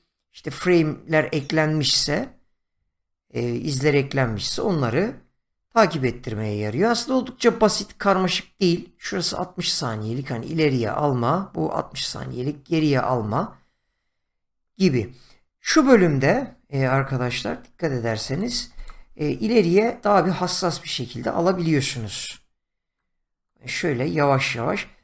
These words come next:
Tabii çok daha uzun süreli videolarda daha etkili oluyor. Arkadaşlar hassas kaydırma yapabiliyor. Onun dışında kısa videolarda çok etkili olduğu açıkçası söylenemez.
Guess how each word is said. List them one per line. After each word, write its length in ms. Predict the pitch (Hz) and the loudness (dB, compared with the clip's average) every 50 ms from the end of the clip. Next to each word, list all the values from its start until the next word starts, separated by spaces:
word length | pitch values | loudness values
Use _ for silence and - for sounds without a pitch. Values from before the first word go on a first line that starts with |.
| _ _ _ | _ _ _
Tabii 340 | 233 214 240 - - - - | -4 -2 -2 -4 -6 -10 -6
çok 280 | - 254 233 - - | -4 -4 -4 -2 0
daha 300 | - 180 202 208 - - | 2 4 4 4 2 -2
uzun 260 | - 180 156 185 208 | -6 -4 0 2 2
süreli 400 | 185 - - 170 143 135 123 135 | 0 0 0 -2 -2 0 0 0
videolarda 640 | 143 170 160 147 147 139 127 123 123 123 - 226 - | -2 -2 -2 0 0 0 2 2 0 0 -2 -4 0
daha 180 | - 175 175 165 | 4 4 4 4
etkili 380 | - 135 131 - - - - 120 | 4 0 -6 -8 -12 -12 -10 -8
oluyor. 600 | 110 107 107 120 135 175 247 262 - - - _ _ _ _ | -6 -6 -6 -4 -4 -4 -4 -6 -8 -16 -20 _ _ _ _
Arkadaşlar 320 | _ _ 113 - 117 113 | _ _ -16 -14 -14 -14
hassas 440 | 110 - 139 135 - - 151 135 - | -12 -10 -10 -8 -6 -6 -8 -8 -8
kaydırma 440 | - 131 117 113 104 107 110 104 101 | -6 -6 -6 -6 -6 -8 -8 -6 -6
yapabiliyor. 640 | 110 120 - 156 151 170 175 190 202 208 220 226 - - _ _ _ _ _ _ _ _ | -8 -6 -6 -4 -4 -2 0 4 4 4 4 2 -4 -12 _ _ _ _ _ _ _ _
Onun 260 | 202 226 233 233 220 | 2 4 4 4 4
dışında 380 | 180 - - 165 160 143 143 139 | 2 0 0 0 0 -2 -2 -4
kısa 300 | - - - - 233 190 | -6 -6 -2 0 0 0
videolarda 640 | 147 123 123 120 123 120 123 123 123 139 196 190 | 0 0 -2 -2 0 0 0 0 0 -2 -4 -4
çok 260 | - 202 180 - - | -4 -6 -8 -4 -6
etkili 300 | 180 - - - 180 170 | -8 -8 -4 -4 0 2
olduğu 580 | 165 147 123 113 113 131 156 202 269 - - - _ _ _ _ _ _ _ _ | 2 2 0 0 0 0 0 0 -2 -4 -10 -18 _ _ _ _ _ _ _ _
açıkçası 520 | 156 135 - - - - 151 139 - - | -10 -10 -10 -12 -12 -12 -10 -8 -6 -6
söylenemez. 880 | - - - 202 160 123 113 104 104 101 110 165 247 - - - - - | -4 0 0 2 2 2 0 -2 -4 -4 -6 -6 -6 -8 -10 -12 -14 -16